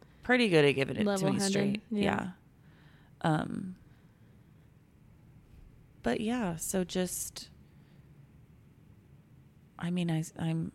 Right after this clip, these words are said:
Speaker 1: I'm trying to think back to my week. It was a pretty normal week, I
Speaker 2: Yeah.
Speaker 1: think.
Speaker 2: I, um,
Speaker 1: Yeah, how was your
Speaker 2: heard
Speaker 1: week?
Speaker 2: something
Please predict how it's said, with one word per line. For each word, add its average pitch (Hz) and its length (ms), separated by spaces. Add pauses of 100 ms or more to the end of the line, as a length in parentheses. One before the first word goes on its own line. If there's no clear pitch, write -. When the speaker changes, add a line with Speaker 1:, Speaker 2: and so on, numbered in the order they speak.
Speaker 1:
I'm 165 160
trying 175 200
to 175 60
think 175 160
back 156 220
to - 80
my 147 100
week. 165 200
It - 40
was 202 120
a 247 40
pretty 247 220
normal 190 340
week, 202 240
I - 60
Speaker 2:
Yeah. 208 100
Speaker 1:
think. 151 340 (1040)
Speaker 2:
I, 226 420 (400)
um, 202 600 (220)
Speaker 1:
Yeah, 208 120
how 185 120
was 202 100
your 226 160
Speaker 2:
heard 214 100
Speaker 1:
week? 175 80
Speaker 2:
something 202 760